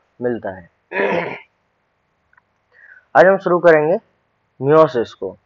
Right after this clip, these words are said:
जैसे यहाँ पे significance of mitosis हमने देखे थे किस किस काम में आ सकती है, तो significance of mitosis equational division होता है, nucleoplasmic ratio maintain करेगा,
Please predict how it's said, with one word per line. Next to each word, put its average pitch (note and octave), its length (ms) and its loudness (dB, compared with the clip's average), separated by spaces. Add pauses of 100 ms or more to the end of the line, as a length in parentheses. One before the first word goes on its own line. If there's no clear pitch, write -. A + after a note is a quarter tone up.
(560)
जैसे B2+ 180 -6
यहाँ D3+ 100 4
पे D#3 80 0
significance D3 840 -2
of D3 200 2 (240)
mitosis C3 500 0
हमने C#3+ 200 -2
देखे B2+ 320 -4
थे C#3 120 -2
किस C3+ 200 -6
किस C#3 160 -6
काम C3 200 0
में C3+ 120 -2
आ B2+ 100 2
सकती B2 300 -8
है, C3 60 -6
तो C3 80 -14
significance C3 680 -8
of C3 140 -16
mitosis B2 500 -8 (140)
equational C3 440 -8
division B2+ 260 -6
होता C#3 280 -4
है, D3 100 0
nucleoplasmic A#2+ 800 -6
ratio B2 420 -6 (560)
maintain A#2+ 380 -4
करेगा, C#3 360 2